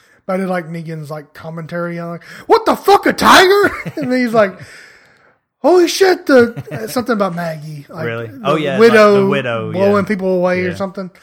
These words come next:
Speaker 1: I love Jeffrey Dean Morgan as
Speaker 2: I do
Speaker 1: Ca-,
Speaker 2: too,
Speaker 1: as
Speaker 2: but
Speaker 1: Negan.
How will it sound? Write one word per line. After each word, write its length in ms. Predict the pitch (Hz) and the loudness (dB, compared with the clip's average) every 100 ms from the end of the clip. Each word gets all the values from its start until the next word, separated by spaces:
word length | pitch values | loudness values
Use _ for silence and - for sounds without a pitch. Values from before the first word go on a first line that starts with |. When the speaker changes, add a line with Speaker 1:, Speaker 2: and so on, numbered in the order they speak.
| _ _ - | _ _ -4
Speaker 1:
I 100 | 285 | 0
love 340 | 226 196 175 _ _ | 2 2 -2 _ _
Jeffrey 300 | 175 170 165 160 | -10 -8 -8 -8
Dean 160 | 156 156 | -10 -10
Morgan 300 | 151 151 147 | -12 -12 -12
as 80 | 139 | -10
Speaker 2:
I 40 | |
do 140 | 120 110 | -8 -8
Speaker 1:
Ca-, 60 | - | -8
Speaker 2:
too, 80 | |
Speaker 1:
as 480 | 107 165 170 - 135 | -8 -6 -6 -6 -12
Speaker 2:
but 100 | 226 | -16
Speaker 1:
Negan. 360 | 160 156 143 | -14 -14 -14